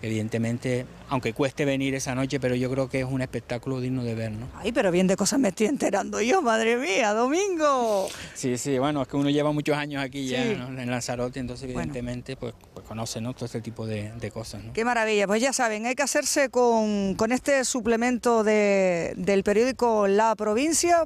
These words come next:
Speaker 2: porque aquí tenemos muy bien hecho un, un recorrido, no, si ya este año ha llegado tarde, pues lo dejamos para el año que viene.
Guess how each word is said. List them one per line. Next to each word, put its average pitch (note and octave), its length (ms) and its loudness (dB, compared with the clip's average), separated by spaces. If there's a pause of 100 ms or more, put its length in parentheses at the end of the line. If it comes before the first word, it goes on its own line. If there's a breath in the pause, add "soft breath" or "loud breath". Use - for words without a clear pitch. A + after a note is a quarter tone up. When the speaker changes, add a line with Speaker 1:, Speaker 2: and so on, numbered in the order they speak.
Speaker 2:
porque G3 260 -2
aquí G#3 260 0
tenemos C#4+ 420 2 (360 loud breath)
muy D4 220 4
bien E4 180 4
hecho D4 220 0
un, B3+ 380 0
un B3 140 4
recorrido, C4 560 0
no, C4+ 160 2
si G#3 180 -4
ya A3+ 120 0
este B3+ 180 -6
año B3 220 -2
ha - 20 2
llegado A#3 340 4
tarde, B3+ 280 0
pues G#3+ 100 2
lo F3 80 4
dejamos E3+ 280 0
para F3+ 180 2
el F3+ 60 4
año F#3 200 0
que F#3 80 4
viene. A3+ 220 4